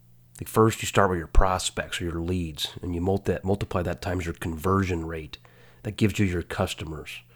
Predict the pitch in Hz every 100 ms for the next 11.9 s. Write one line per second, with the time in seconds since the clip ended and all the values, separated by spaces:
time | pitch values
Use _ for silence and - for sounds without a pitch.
0 | - - - - - - 113 - 107 98
1 | 87 87 - - - 90 87 - - 101
2 | 90 87 - - - - 92 - - 107
3 | 104 95 87 - 80 82 - _ - _
4 | _ - 98 90 85 - 95 92 87 92
5 | 92 87 85 82 82 80 80 - _ _
6 | - - - 98 98 90 85 82 - 90
7 | 82 - - - - - _ _ - -
8 | 101 - 104 - 98 92 87 107 98 85
9 | - 104 95 - - 92 101 92 90 101
10 | 92 92 92 90 - - - - - -
11 | - 92 85 - 107 104 98 95